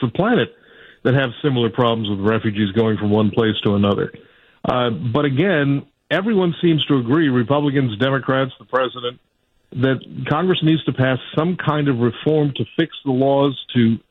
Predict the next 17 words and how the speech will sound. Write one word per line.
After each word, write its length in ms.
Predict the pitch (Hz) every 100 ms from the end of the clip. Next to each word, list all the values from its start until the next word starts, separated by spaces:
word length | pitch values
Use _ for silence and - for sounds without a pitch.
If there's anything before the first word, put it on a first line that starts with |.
| -
either 200 | 113 104
provide 440 | - 98 110 110
more 220 | 107 107 -
funding 440 | 139 151 147 139 123 _ _ _ _ -
so 180 | 143 131
that 280 | 117 120 98 -
there 200 | 123 123
is 320 | 139 143 120
more, 480 | 131 135 135 135 101
uh, 200 | 123 120
policing 560 | 113 139 143 - 147
at 100 | 131
the 40 | 113
border 520 | 110 131 131 135 135 -
and 440 | 120 120 117 113 113
a 160 | 113 107
pathway 680 | - 143 139 139 127 123